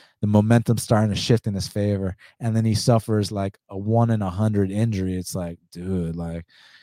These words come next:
that really, really bothered me, man. So, uh,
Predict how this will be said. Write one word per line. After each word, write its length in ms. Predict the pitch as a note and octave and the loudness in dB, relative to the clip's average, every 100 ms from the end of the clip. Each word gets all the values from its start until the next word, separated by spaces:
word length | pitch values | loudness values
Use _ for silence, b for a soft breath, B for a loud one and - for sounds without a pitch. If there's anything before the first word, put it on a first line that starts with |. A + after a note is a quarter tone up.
| b b b _ | b b b _
that 200 | - G2 | -4 0
really, 240 | G#2 A2 G2+ | 4 4 6
really 240 | G2 G2 | 4 2
bothered 420 | E2 F#2 G2 F#2 | 0 2 2 2
me, 120 | E2 E2 | 0 -4
man. 340 | E2 E2+ E2+ | -4 -4 -4
So, 180 | - F2 | -4 -4
uh, 520 | E2 E2 E2 D#2 | -2 -2 -6 -8